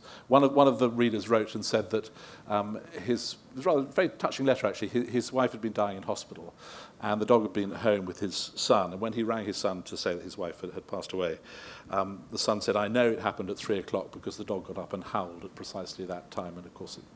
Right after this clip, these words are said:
was absolutely right. And this provoked quite a lot of letters and, and emails and so forth, and, and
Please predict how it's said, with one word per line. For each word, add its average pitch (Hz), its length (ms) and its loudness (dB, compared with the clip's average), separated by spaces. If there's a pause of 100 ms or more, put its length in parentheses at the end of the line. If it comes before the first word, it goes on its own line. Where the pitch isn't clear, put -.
(120)
was - 120 -14
absolutely 110 320 -6
right. 95 100 -2 (400)
And 139 100 6
this 190 120 6
provoked 170 280 6
quite 165 220 4
a 160 60 4
lot 143 240 4
of - 260 -2 (320)
letters 104 540 2
and, 92 120 -6
and 104 160 -6
emails 98 340 -2
and 92 100 -8
so 95 140 -2
forth, 92 200 -6
and, 110 160 -6
and 120 180 -2